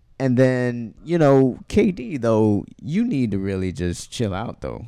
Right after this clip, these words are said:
like, at the same time. Like, come on, man. Like, these talking heads are gonna say outlandish shit sometimes. You're in the playoffs.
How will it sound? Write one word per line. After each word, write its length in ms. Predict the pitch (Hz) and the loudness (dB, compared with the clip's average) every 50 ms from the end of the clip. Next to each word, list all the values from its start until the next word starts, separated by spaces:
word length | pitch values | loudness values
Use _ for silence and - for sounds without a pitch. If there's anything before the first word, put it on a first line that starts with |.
| 131 - | -12 -8
like, 220 | 92 107 98 92 | -6 -4 -4 -4
at 140 | 67 107 110 - | -4 -6 -8 -8
the 40 | |
same 300 | 98 - 123 110 98 92 | -8 -8 -6 -6 -6 -6
time. 460 | - - - 117 104 71 50 - - - | -6 -6 -6 -6 -6 -8 -10 -12 -10 -8
Like, 400 | 98 101 98 95 90 76 - - - - - - - - - - | -6 -4 -4 -4 -6 -8 -10 -14 -16 -16 -16 -16 -16 -16 -8 -4
come 180 | - 240 262 | -2 2 2
on, 220 | 185 139 113 98 95 | 4 4 4 2 2
man. 320 | 107 113 117 127 131 143 | 2 2 2 0 2 2
Like, 180 | 151 147 147 - | 2 2 2 2
these 180 | 233 254 269 | 0 -2 0
talking 360 | - - - 214 - - 131 | 0 2 2 2 2 2 2
heads 720 | 110 110 127 139 165 147 110 98 95 98 - - - - _ _ _ _ _ _ _ _ _ - | 4 6 6 6 6 4 4 2 -2 -6 -8 -14 -18 -20 _ _ _ _ _ _ _ _ _ -4
are 80 | 180 185 | -2 0
gonna 240 | 185 202 196 185 165 | 2 2 2 2 0
say 340 | - - 214 202 196 180 - - | 0 -2 0 0 2 0 0 0
outlandish 640 | 160 170 139 - 170 170 165 165 160 151 156 147 | -2 -2 -2 0 0 0 0 0 0 -2 -4 -4
shit 260 | - - 180 180 - | -4 -4 -4 -4 -2
sometimes. 600 | - - 120 113 104 - 117 98 92 87 101 127 | -2 -2 -2 -2 0 0 0 0 0 -2 -2 -2
You're 100 | 180 196 | 0 0
in 80 | 196 160 | 2 0
the 60 | - | 0
playoffs. 840 | - - - 190 - - 180 - 180 180 175 175 180 175 - - | -2 -2 -4 -2 -2 0 0 0 0 0 0 0 -2 -4 -6 -12